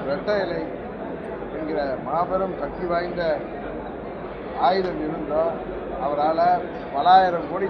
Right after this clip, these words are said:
செலவு செய்தோ, அவரால வெற்றிகளை பெற முடியவில்லை.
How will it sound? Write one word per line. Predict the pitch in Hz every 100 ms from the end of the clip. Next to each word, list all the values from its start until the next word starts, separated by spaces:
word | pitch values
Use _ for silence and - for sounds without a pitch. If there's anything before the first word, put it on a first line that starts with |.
| -
செலவு | 147 170 143
செய்தோ, | 139 127 135 139 110 107 - - -
அவரால | 123 139 160 165 160 - - - - -
வெற்றிகளை | - - 180 165 160 143
பெற | 143 151
முடியவில்லை. | 139 131 117 110